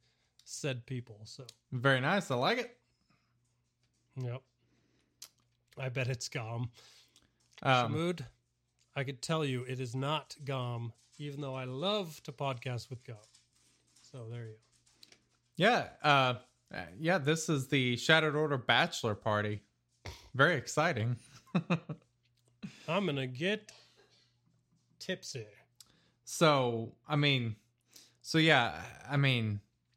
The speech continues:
Speaker 2: ve-, ve-, very exciting week. It's, um, got wedding coming up, exciting football game Sunday night.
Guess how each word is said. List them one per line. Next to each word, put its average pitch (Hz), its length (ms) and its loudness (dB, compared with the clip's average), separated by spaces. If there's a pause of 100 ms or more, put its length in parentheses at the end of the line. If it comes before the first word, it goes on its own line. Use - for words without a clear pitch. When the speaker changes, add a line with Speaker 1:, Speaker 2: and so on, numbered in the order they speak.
(480)
Speaker 2:
ve-, 170 220 4
ve-, 185 300 4
very 208 340 6
exciting 139 600 4
week. 101 280 -2
It's, - 480 -6 (480)
um, 107 480 0 (480)
got - 140 -8
wedding 160 340 4
coming 143 380 0
up, 123 400 0 (440)
exciting 131 440 6
football 165 380 0
game 151 260 0
Sunday 143 320 0
night. 139 420 0